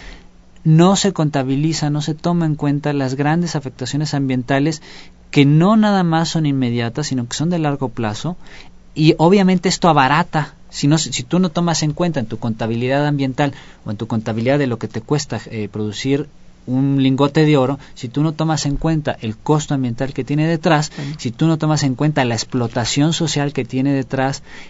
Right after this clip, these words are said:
Speaker 1: eh, todos los conflictos sociales, la pérdida de, de, de identidad cultural, la pérdida de las relaciones sociales, porque no hemos hablado de esto, pero parte de esto es que entra dinero que no había,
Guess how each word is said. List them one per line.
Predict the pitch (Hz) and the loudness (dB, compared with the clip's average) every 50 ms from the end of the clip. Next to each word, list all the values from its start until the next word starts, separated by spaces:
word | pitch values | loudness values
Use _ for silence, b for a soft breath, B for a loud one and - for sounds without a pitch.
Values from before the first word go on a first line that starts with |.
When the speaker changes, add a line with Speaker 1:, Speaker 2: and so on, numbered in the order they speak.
| B B - | B B -4
Speaker 1:
eh, | 131 120 117 113 113 - - - - - | -2 -2 0 0 -2 -4 -8 -14 -8 0
todos | - 151 151 165 190 175 | 2 2 2 4 2 2
los | 165 143 - | 2 0 0
conflictos | - 143 131 - 151 156 147 - 165 151 | 0 -2 0 0 -2 -4 -2 -2 -4 -4
sociales, | - 151 147 - - 151 135 139 143 151 156 147 B B B B | -4 -4 -4 -2 0 0 2 2 2 0 0 -2 B B B B
la | - 165 127 123 | -2 -2 -2 0
pérdida | - 143 143 143 151 151 147 135 | 0 0 2 4 4 4 4 4
de, | 131 127 120 104 | 2 2 0 -2
de, | 117 117 117 117 117 123 120 | -2 -2 0 0 0 -2 -4
de | 131 123 117 | -4 -4 -2
identidad | 113 117 113 110 - 123 123 123 | -2 -2 -2 -2 -2 -2 -2 -2
cultural, | - - 143 123 - 131 127 127 127 127 131 139 131 B B B B B - | -2 -4 -4 -2 0 -2 0 2 2 4 2 2 0 B B B B B -4
la | 127 120 117 | -2 -2 -2
pérdida | 120 143 135 139 135 139 135 | 0 2 2 2 2 2 2
de | 127 123 | 2 2
las | 120 113 110 | 0 0 0
relaciones | 117 117 113 110 113 - 131 131 143 135 | 0 0 -2 -2 -2 0 0 0 0 0
sociales, | - 131 117 - - 139 131 127 131 131 127 127 120 | -2 -4 -4 -2 0 0 2 2 2 0 0 -2 -4
porque | - - 104 - 135 | -6 -10 -6 -4 -2
no | 160 196 | 0 0
hemos | 208 175 - | 0 0 -2
hablado | 143 135 131 131 135 131 139 139 127 123 B B B B B - | -2 -4 -2 -2 0 0 0 0 -2 -4 B B B B B -4
de | 117 123 160 208 | 0 2 2 2
esto, | 196 - - 151 | 2 2 -2 -2
pero | - 127 117 110 | 0 0 -2 -2
parte | - - 160 175 - - 175 | 0 0 0 0 2 0 2
de | 165 170 | 2 2
esto | 160 - - 185 | 0 -2 -4 -6
es | 170 | -6
que | - - 160 - 139 139 | -6 -6 -6 0 2 2
entra | 156 170 - 175 165 151 135 B B B B B | 2 2 2 0 0 0 -2 B B B B B
dinero | 117 117 131 135 143 143 151 156 165 170 170 165 | -2 0 2 4 6 6 6 6 4 2 2 0
que | - 123 | 0 0
no | 123 131 139 | 2 4 4
había, | 151 160 190 190 175 160 160 | 4 4 4 2 2 2 0